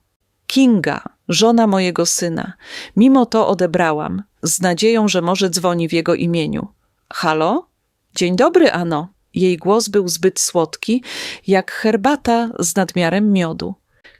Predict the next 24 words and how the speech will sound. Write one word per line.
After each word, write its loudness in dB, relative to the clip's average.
Chciałam 2
tylko 2
powiedzieć, 0
że 0
dziś -2
wieczorem 2
mamy 2
święto. -2
Tata 2
ma 2
urodziny, 0
wyobraża 2
sobie 0
pani? 2
Organizujemy 4
kolację 2
w -12
ko-, 0
pod 0
Złotym 0
Jeleniem. 0
Wszystko 0
jest 0
przepiękne. 0